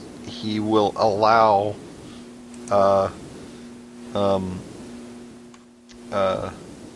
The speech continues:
Tabitha to stay here, and, uh, she's like, "Hey, have," <laughs> so like, "Oh, I, I guess you give her her library card back."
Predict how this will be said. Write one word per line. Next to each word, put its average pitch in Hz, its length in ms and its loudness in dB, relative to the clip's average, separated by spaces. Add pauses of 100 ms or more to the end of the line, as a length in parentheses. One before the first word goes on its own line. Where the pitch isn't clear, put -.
(460)
Tabitha 113 460 4
to 104 100 4
stay 107 300 4
here, 101 220 4 (460)
and, 104 240 0
uh, 101 320 2
she's - 240 -2
like, 117 200 0
"Hey, 175 160 0
have," 135 260 0 (580)
<laughs> - 540 -18
so - 220 -6
like, 117 200 -2
"Oh, 120 100 4
I, 120 240 6
I 135 100 4
guess 147 240 0
you 139 100 -2
give 131 200 4
her 131 140 4
her 123 160 4
library 110 380 6
card 117 300 2
back." 113 320 2